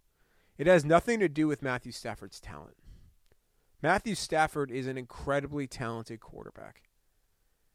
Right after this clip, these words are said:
It's not his fault that Bob Quinn couldn't build a defense to sustain a decent offense. It's not his fault that Jim Caldwell didn't like running games, was almost allergic to it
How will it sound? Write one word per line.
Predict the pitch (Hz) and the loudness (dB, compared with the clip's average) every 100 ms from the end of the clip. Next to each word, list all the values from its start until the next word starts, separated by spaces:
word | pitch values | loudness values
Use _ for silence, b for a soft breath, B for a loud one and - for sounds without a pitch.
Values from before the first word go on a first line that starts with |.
| _ | _
It's | 156 - | -10 0
not | 190 220 156 | 4 4 2
his | 180 160 | -4 -4
fault | - 131 135 139 _ | 0 2 2 0 _
that | 120 120 117 - - | -4 -2 -4 -6 2
Bob | 135 139 | 4 4
Quinn | - 135 135 131 | 0 -6 -6 -6
couldn't | 135 135 123 | -4 -4 -2
build | 131 127 | -2 -2
a | |
defense | 110 120 123 131 127 - | -6 -10 -8 -8 -8 -12
to | 123 | -12
sustain | - 117 - 113 120 | -12 -12 -10 -8 -8
a | 117 | -8
decent | 113 110 110 | -10 -10 -8
offense. | 107 104 - 110 98 - - _ _ _ _ _ _ _ | -6 -6 -8 -12 -14 -18 -20 _ _ _ _ _ _ _
It's | - 131 | -10 -4
not | 170 185 185 | 2 4 4
his | 180 | 0
fault | - 143 143 143 | 2 4 4 2
that | 131 | -4
Jim | - 139 | -4 -6
Caldwell | - - 120 123 127 131 127 127 120 _ _ _ _ _ _ _ _ _ - | -6 0 0 2 2 2 2 -2 -6 _ _ _ _ _ _ _ _ _ -4
didn't | 147 147 151 | 0 0 0
like | 135 139 - 120 | 0 0 -4 -4
running | 123 120 127 | 0 0 -2
games, | 123 117 120 127 | -4 -4 -4 -6
was | 113 | -6
almost | 120 143 131 123 | -4 -2 -4 -8
allergic | 110 117 120 127 | -6 -4 -4 -6
to | - 131 | -4 -2
it | 123 | -2